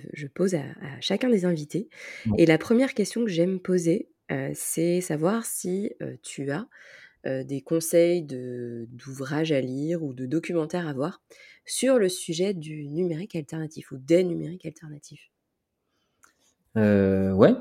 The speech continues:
Speaker 2: bah, le premier, euh, je refais un peu d'autopromo, on va dire, mais même si on, on, on gagne pas <laughs> grand-chose, bah, rien du tout même.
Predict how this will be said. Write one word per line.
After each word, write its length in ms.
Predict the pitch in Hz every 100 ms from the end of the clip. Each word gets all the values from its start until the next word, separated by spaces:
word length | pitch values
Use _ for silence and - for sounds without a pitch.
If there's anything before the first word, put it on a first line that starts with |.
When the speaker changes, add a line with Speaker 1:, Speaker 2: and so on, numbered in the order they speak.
| -
Speaker 2:
bah, 240 | 110 104 -
le 200 | 123 113
premier, 560 | - 139 131 135 139 131
euh, 320 | 107 101 98 101 98
je 100 | -
refais 220 | 98 113
un 80 | 104
peu 140 | 110
d'autopromo, 600 | 107 104 104 - 110 117 113
on 20 |
va 100 | 107
dire, 160 | 120
mais 180 | 110 110 101
même 120 | 113
si 180 | 104 113
on, 240 | 110 98 90 92 - _ -
on, 100 | 104
on 200 | 98 101
gagne 220 | 107 104
pas 120 | 113
<laughs> 0 |
grand-chose, 580 | 110 107 117 - 127 - - - - -
bah, 220 | 98 95
rien 200 | 92 107
du 100 | 104
tout 80 | 95
même. 200 | 123 123